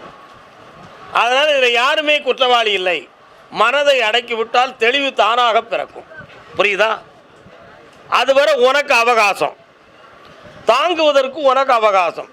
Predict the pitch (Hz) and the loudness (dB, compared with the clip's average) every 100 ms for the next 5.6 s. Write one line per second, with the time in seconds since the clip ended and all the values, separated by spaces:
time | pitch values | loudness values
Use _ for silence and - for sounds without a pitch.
0 | - 190 226 254 247 240 220 226 262 262 | -6 -2 0 2 2 2 2 2 0 0
1 | 233 226 214 208 196 180 180 214 226 233 | -2 -2 -2 -2 -2 -6 -6 -4 -4 -8
2 | - - - - - - - 175 214 214 | -18 -20 -20 -20 -20 -8 2 2 2 -4
3 | 240 - 175 170 - 127 - - - - | -10 -4 -2 -2 -8 -20 -20 -20 -20 -20
4 | - - - - - - - - - - | -20 -20 -20 -20 -20 -20 -20 -20 -20 -20
5 | - - 240 269 240 165 | -20 -6 -2 0 0 -2